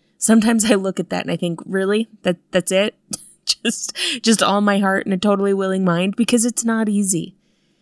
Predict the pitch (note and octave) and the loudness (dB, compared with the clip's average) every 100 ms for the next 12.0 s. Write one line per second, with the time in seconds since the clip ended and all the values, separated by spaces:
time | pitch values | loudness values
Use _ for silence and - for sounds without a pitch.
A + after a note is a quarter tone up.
0 | _ - A#3 A#3 G3+ A#3 A#3 - G3+ F#3 | _ 0 2 2 0 -2 -2 -2 -4 0
1 | F#3 D#3+ - F3 D#3+ D#3 D3+ D#3+ E3 - | 0 -2 -4 -6 -6 -4 -4 -2 -4 -6
2 | _ _ _ F#3+ G3 F#3 A3+ B3 F3+ E3+ | _ _ _ 2 2 2 2 2 0 2
3 | B3 A3+ - - B3+ A#3 F3 F3+ - F#3 | 4 4 0 0 0 2 0 -4 -2 0
4 | F3+ F3 F#3+ F3+ E3 E3+ F3+ - D#3+ - | 0 0 0 -2 0 -4 -2 -4 -6 -14
5 | _ _ G3 G3+ A#3 - A#3 A3 G#3 G3 | _ _ 2 4 2 0 0 0 0 0
6 | - A#3 G#3+ E3+ - _ _ _ - G#3 | -2 0 2 0 -4 _ _ _ 2 2
7 | F#3 G3 B3 C4+ - F#3+ E3+ D#3+ - D#3+ | 4 4 6 4 2 2 2 0 -2 -2
8 | D#3 D#3 D3+ D3+ D#3 D#3 D3+ D#3+ _ _ | 0 -2 -2 -4 -4 -4 -6 -10 _ _
9 | - F#3+ F#3 E3+ - - A3 A3 A3+ A#3 | 0 2 4 2 2 0 2 2 2 -2
10 | A3+ - F#3+ E3+ E3 - D#3+ D#3 D#3+ _ | -2 0 2 2 2 0 -2 -4 -6 _
11 | _ _ _ G3+ G3 F#3+ G3+ G#3+ G#3 G#3 | _ _ _ 0 2 0 -4 -4 -4 -6